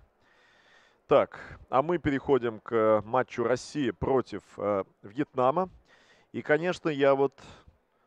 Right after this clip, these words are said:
с таким неприятным предвкушением, э, жду,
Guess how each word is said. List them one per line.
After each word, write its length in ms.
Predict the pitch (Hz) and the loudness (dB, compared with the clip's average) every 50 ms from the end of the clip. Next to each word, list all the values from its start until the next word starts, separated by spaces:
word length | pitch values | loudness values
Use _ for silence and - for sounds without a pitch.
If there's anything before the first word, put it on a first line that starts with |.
| _ _ _ _ _ _ | _ _ _ _ _ _
с 100 | - - | -6 -4
таким 400 | 135 131 - - 156 143 135 131 | -2 -2 -2 -2 -4 -4 -4 -6
неприятным 560 | 131 - 156 135 135 143 139 - - 131 113 | -6 -4 -2 2 2 2 2 2 0 -6 -8
предвкушением, 880 | - 123 127 117 - - 131 123 - - 151 151 143 139 139 127 123 117 | -6 -6 -6 -6 -6 -6 -6 -6 -4 -2 -4 -2 -2 -4 -6 -6 -4 -4
э, 140 | 113 113 110 | -2 -2 -2
жду, 420 | 107 107 107 120 135 139 123 123 | -4 -6 -6 -2 0 0 0 0